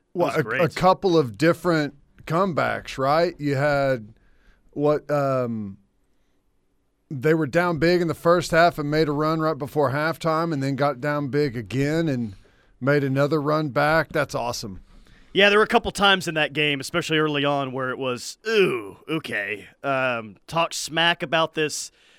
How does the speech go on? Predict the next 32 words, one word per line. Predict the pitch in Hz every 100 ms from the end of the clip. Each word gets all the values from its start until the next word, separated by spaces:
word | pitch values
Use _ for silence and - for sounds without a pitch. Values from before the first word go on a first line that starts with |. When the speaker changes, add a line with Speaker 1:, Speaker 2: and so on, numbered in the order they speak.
| _ -
Speaker 1:
Texas | 175 175 180 151
being | 147 170
a | 147
nine | 143 156 156 170
and | 170
a |
half | 156 165 -
point | 160 160
favorite | - 160 156 165 170 - 156 -
<laughs> | -
all | 220
day | - - 202 175
long, | 160 156 175 180 165
and | 139 127 - - - -
they're | 117 151
gonna | 156
end | 156 160
up | 160 -
covering | 147 156 156 165
that. | 160 165 170 _
They're | 135 135
covering | 156 160 156 160
it, | 156 151
I | 135
think, | 165 156
at | 131
the | 139
end | 151
of | 143
the |
first | 127 156 147 -
quarter. | 151 160 170